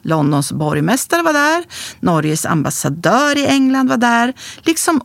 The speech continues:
Oslos borgmästare. Och så gubben och jag. Sedan nittonhundrafyrtiosju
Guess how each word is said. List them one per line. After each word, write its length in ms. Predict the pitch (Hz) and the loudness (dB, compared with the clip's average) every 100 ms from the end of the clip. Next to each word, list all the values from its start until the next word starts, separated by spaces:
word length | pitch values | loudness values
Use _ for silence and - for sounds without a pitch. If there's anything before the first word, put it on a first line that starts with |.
| - | -2
Oslos 580 | 185 - - 196 - | -4 -4 -2 -2 -2
borgmästare. 760 | 156 165 - 151 - - - 196 _ _ - | -2 -4 -2 -4 -4 -6 -6 -6 _ _ -8
Och 80 | |
så 100 | - | -2
gubben 360 | 214 202 117 - | 0 0 0 -2
och 80 | - | -2
jag. 180 | 107 - _ _ _ _ _ _ _ _ - - - - - | -4 -6 _ _ _ _ _ _ _ _ -18 -14 -12 -12 -10
Sedan 460 | - 254 233 233 | -2 0 2 4
nittonhundrafyrtiosju 1300 | 269 330 359 370 339 285 190 - 156 - 285 330 381 | 2 0 -2 0 0 0 -2 -2 -6 -2 0 0 -2